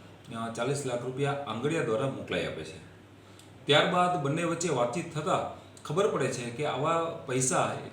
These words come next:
કોઈ એને મંગાવેલા જ નથી, જેથી ખબર પડતા સામ-, જે ફોન, જે નંબર ઉપરથી ફોન આવે છે એના પર ફોન કરતા ફોન સ્વિચ ઓફ આવે છે. જ્યારે પૈસા આપનાર આવનાર હતો એનો પણ ફોન સ્વિચ ઓફ આવે છે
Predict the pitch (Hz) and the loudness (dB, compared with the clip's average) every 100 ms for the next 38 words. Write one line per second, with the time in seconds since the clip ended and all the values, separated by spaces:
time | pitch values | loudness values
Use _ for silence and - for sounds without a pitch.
0 | - 147 156 139 151 196 - 120 113 131 | 2 4 4 4 2 0 -4 -6 -2 4
1 | 131 143 165 - - 110 117 123 - - | 6 6 4 0 -8 -8 -6 -4 -6 -10
2 | - - - - - - 135 143 180 - | -16 -20 -20 -20 -20 -6 0 0 0 -2
3 | 143 185 127 143 139 147 151 156 208 - | 0 0 0 0 2 2 4 2 0 -4
4 | - - 127 123 135 151 190 - 165 165 | -10 -10 -4 -2 0 2 2 2 -2 -2
5 | 139 175 180 160 156 156 151 139 139 147 | 0 0 0 0 0 0 -4 -2 0 2
6 | 170 180 139 127 139 147 - - 151 147 | 2 2 0 0 -2 -2 -4 -8 -6 -6
7 | - 131 139 190 190 101 - - - - | -2 -2 0 0 0 0 0 -8 -16 -20
8 | - 143 147 143 135 156 156 160 160 170 | -8 -4 -2 -2 -2 -2 -2 -2 -2 -4
9 | 170 - - - - - 113 147 - 147 | -6 -12 -20 -20 -20 -18 0 2 4 2
10 | 143 185 - 104 - 214 214 175 170 175 | 2 0 0 -2 0 4 6 4 4 2
11 | 151 143 - - - - 131 147 175 180 | 2 2 -2 -4 -12 -14 0 2 2 -2
12 | - 165 160 170 180 160 170 175 160 190 | -2 -4 -4 -4 -4 -2 0 0 -2 -4